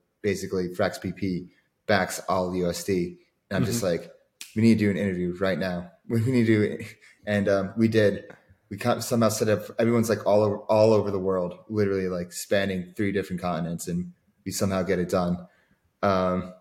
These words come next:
Speaker 1: there we, the Halloween special with Scooby Trooples. This was a fun one. Uh, what were your
Speaker 2: That's
Speaker 1: thoughts on
Speaker 2: great.
Speaker 1: the Scooby Trooples
Speaker 2: Oh, it was
Speaker 1: development?
Speaker 2: good. I mean, it was really nice. I mean, we, we, again, like, another great episode. Uh, it was great to see that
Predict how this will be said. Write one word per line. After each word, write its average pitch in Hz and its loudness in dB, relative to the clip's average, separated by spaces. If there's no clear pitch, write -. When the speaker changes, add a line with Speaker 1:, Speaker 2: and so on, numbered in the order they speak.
Speaker 1:
there 98 2
we, 95 -2
the 107 0
Halloween 110 4
special 101 -2
with 90 -6
Scooby 101 -8
Trooples. 95 -8
This 127 0
was 120 -4
a 120 4
fun 107 2
one. 92 -4
Uh, 101 2
what 95 0
were 120 6
your 120 8
Speaker 2:
That's 113 0
Speaker 1:
thoughts 107 2
on 101 0
Speaker 2:
great. 95 -4
Speaker 1:
the - -4
Scooby 98 -6
Trooples 101 -6
Speaker 2:
Oh, 175 8
it - 10
was 147 4
Speaker 1:
development? 143 8
Speaker 2:
good. 123 4
I 127 4
mean, 151 2
it 147 4
was 139 -2
really 147 4
nice. 110 0
I 113 -10
mean, 104 -6
we, 104 -8
we, 107 -8
again, 104 -4
like, 95 -6
another 110 -4
great 107 0
episode. 98 -2
Uh, 87 -6
it 101 -4
was 101 -4
great 107 -2
to - -8
see 104 -2
that 95 -2